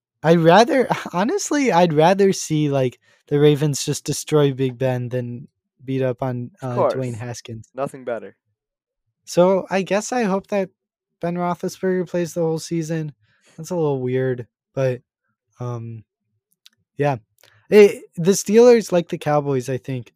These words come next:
Speaker 1: Or who were we talking about? Uh, I don't
Speaker 2: Deontay
Speaker 1: remember.
Speaker 2: Johnson?
Speaker 1: M-, we were talking about some, <laughs> some team.
Speaker 2: Oh.
Speaker 1: And, um,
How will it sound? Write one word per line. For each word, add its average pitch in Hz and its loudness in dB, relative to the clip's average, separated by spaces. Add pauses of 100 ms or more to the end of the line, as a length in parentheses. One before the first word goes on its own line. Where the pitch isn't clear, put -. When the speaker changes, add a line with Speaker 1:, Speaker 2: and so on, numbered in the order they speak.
(420)
Speaker 1:
Or 151 2
who 208 0
were 294 -4
we 277 -4
talking 262 -10
about? 247 -14 (680)
Uh, 147 0 (1500)
I - -20
don't 170 -8
Speaker 2:
Deontay 196 -6
Speaker 1:
remember. 160 -6 (140)
Speaker 2:
Johnson? 175 -20
Speaker 1:
M-, 170 -14
we 196 0
were 240 2
talking 226 2
about 202 0
some, 131 -6 (300)
<laughs> - -8
some 220 0
team. 117 -6 (300)
Speaker 2:
Oh. 110 -12
Speaker 1:
And, 143 0 (120)
um, 127 -8